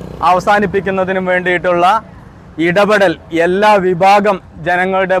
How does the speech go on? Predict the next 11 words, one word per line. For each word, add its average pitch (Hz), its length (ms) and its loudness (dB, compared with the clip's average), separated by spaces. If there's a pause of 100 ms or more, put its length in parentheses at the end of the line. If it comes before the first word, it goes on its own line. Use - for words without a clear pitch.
ഭാഗത്തു 180 420 0
നിന്നും 180 220 -2 (380)
ഉണ്ടാവണം 196 500 2 (120)
എന്നുള്ളതാണ് 180 580 0 (420)
ഞങ്ങൾക്ക് 175 380 0 (180)
ആവശ്യപ്പെടാനുള്ളത്. 160 880 0 (300)
അതിന് 185 280 -2
കക്ഷി 190 320 -2
രാഷ്ട്രീയത്തിൻ്റെയോ 185 760 0 (100)
ജാതി 185 300 2
മതത്തിൻ്റെയോ 185 680 0